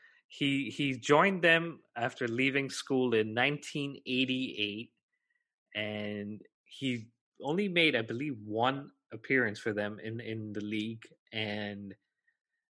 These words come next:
uh, then moved on to Bristol City on loan and then signed for Bristol City permanently. But his, his biggest move was moving to Newcastle United, who at that point were in Division One,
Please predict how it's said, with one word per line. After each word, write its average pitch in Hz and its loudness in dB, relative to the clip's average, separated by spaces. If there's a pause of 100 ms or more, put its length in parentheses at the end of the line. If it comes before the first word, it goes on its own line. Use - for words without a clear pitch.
(120)
uh, 95 -6 (340)
then 123 4
moved 117 0
on 117 2
to 113 -2
Bristol 113 0
City 165 2
on 135 0
loan 139 2
and 110 -2
then 110 -2
signed 117 2
for 110 -4
Bristol 107 0
City 110 0
permanently. 117 0
But 117 0
his, 120 0
his 127 0 (540)
biggest 180 6
move 135 4
was 110 2
moving 123 2
to 117 -8
Newcastle 117 2
United, 101 -2
who 117 2
at 98 -4
that 143 4
point 113 0
were 104 -2
in 101 -4
Division 107 -2
One, 101 -4